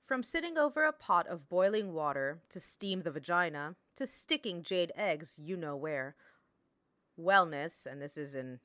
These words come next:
air quotes, trends evolving the genitals don't seem to want to die. Now there's another one to add to the list, perineum sunning.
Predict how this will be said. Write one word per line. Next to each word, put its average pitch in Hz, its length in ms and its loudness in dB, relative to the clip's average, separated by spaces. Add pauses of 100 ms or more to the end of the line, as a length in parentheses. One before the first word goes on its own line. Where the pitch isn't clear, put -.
(100)
air 147 160 -4
quotes, - 480 -8 (260)
trends 160 420 -2
evolving 226 600 4
the 269 100 0
genitals 160 560 -2
don't 208 240 -6
seem 143 340 -10
to - 120 -8
want 131 300 -10
to 190 80 -8
die. 208 480 -2 (840)
Now 240 240 10
there's 247 220 4
another 262 260 6
one 180 160 0
to - 180 -8
add 165 200 0
to - 80 -14
the 185 120 0
list, - 580 -6 (280)
perineum 156 480 2
sunning. 165 540 -2